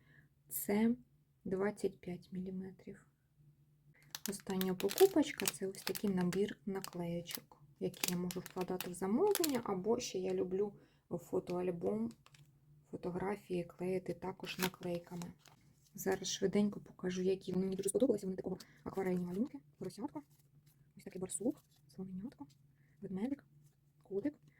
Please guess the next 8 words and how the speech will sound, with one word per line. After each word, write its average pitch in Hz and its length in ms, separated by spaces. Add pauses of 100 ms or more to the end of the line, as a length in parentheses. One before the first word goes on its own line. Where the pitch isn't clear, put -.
(160)
О, 196 160
котик 196 280
він 185 100
чудовий. 190 320 (1200)
Це - 120
вовк, 185 400 (1120)
собачка, 185 460 (680)
пінгвінчик, 185 520